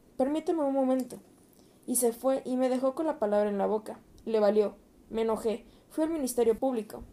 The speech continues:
Si en ese momento me dicen, "Aquí está la orden o la autorización y con eso su doctora puede hacer el legrado", en ese momento nos vamos con la doctora. Pero como nunca me informaron nada, tuve que atenderme al Hospital General.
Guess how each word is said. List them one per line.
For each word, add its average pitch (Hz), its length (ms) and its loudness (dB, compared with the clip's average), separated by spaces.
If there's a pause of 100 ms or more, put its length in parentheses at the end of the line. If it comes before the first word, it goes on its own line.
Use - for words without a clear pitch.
(500)
Si 240 160 2
en 262 80 4
ese 320 160 0
momento 277 400 0
me 254 100 0
dicen, 233 420 -4
"Aquí 254 220 -4
está 330 220 0
la 294 200 2
orden 208 320 -2
o 208 120 0
la 202 80 2
autorización 208 720 -4
y 220 100 -6
con 233 240 -2
eso 311 160 -4
su 269 160 -4
doctora 208 480 -4
puede 214 240 -2
hacer 220 240 -2
el 202 80 -2
legrado", 214 460 -2 (280)
en 233 140 -2
ese 311 160 -2
momento 269 640 -2
nos 220 180 -2
vamos 262 300 -2
con 233 140 -2
la 196 100 -2
doctora. 190 420 -4 (400)
Pero 240 220 4
como 285 180 -4
nunca 370 280 -2
me 453 100 4
informaron 294 500 0
nada, 226 300 -2 (320)
tuve 294 240 0
que 285 80 -4
atenderme 254 600 -2 (100)
al 220 100 -2
Hospital 190 460 -4
General. 180 340 -8